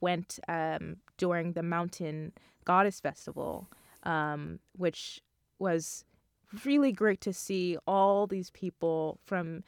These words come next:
not only just China, but across the world. I had met people from Canada who would come, um, from Australia,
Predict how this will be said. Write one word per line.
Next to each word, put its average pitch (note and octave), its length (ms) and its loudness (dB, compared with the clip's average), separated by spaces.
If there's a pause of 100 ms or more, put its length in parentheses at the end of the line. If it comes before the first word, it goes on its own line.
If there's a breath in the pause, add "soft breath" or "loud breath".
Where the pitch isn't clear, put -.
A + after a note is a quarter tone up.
(200 soft breath)
not D4 220 4
only G3 600 2 (140)
just - 280 -6
China, A3 480 2
but - 180 -2
across F#3+ 480 -2
the F3 100 -4
world. F3+ 440 4
I C#3+ 60 -2
had D3 100 -4
met F3 180 -4
people - 240 -6
from - 220 -10
Canada F#3+ 680 -2
who F3 100 -6
would D#3+ 140 -8
come, D3+ 480 -8 (600 soft breath)
um, E3 640 2 (520)
from F#3+ 220 -2
Australia, E3 960 2